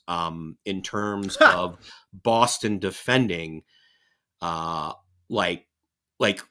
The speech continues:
Speaker 1: you know, s-, oftentimes you'll, you know, you'll let Williams rove off of whoever. I mean, I guess you let him rove off of Looney. Um, I, you know, I, I expect obviously Smart to be on Curry.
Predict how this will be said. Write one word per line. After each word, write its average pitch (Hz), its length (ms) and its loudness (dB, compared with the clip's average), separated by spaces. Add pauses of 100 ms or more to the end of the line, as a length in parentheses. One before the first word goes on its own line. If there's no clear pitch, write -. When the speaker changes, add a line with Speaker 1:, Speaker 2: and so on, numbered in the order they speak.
(140)
Speaker 1:
you - 520 2
know, 120 60 10
s-, - 220 0
oftentimes 107 1040 2
you'll, 95 460 -2 (200)
you 110 160 -4
know, 95 100 0
you'll 98 260 0
let 104 260 0
Williams 95 720 0
rove 92 560 -2
off 87 300 -6
of 85 140 -8
whoever. 87 580 0
I 80 40 -10
mean, 82 200 -8
I 80 60 -8
guess 85 280 -8
you 82 100 -8
let 82 140 -6
him 80 180 -8
rove 78 320 -6
off 73 240 -6
of 82 140 -10
Looney. 98 400 0 (380)
Um, 82 180 -2
I, 82 240 -4 (420)
you 113 220 -2
know, 78 300 -4
I, 76 340 -6
I 78 100 -4
expect 80 500 -2
obviously 76 320 -4
Smart 78 400 -4
to 78 80 -10
be 73 120 -8
on 80 140 -8
Curry. 78 540 6